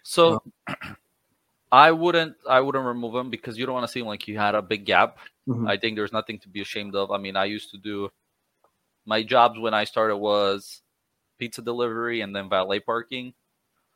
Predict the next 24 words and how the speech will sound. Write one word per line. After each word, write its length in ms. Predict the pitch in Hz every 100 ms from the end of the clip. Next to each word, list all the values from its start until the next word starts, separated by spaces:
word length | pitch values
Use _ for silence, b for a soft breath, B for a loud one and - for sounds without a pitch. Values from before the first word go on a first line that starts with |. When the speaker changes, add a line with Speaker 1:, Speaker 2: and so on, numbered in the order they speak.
| _ _
Speaker 1:
And 600 | 101 101 101 98 98 98 92 _ _ _ _ _ _
I 140 | - 113
think 280 | 113 143 127
what 120 | 117
I 120 | 113
would 180 | 123 123
do 220 | 127 120
is, 440 | 107 104 98 - - _ _
like, 260 | 104 101 104
you 120 | 127
don't 140 | 131
need 240 | 127 117 117
five 280 | - 110 110
bullet 260 | 120 120 -
points 240 | 120 117
for 140 | - 117
Walmart. 520 | 117 120 123 120 120 _ _
Speaker 2:
Mm-hmm. 260 | 120 107 110 -
Speaker 1:
Probably 360 | - 117 117 107
maybe 180 | 110 113
Speaker 2:
Right. 100 | 120
Speaker 1:
make 180 | 110 113
it, 80 | 110
like, 240 | 101 -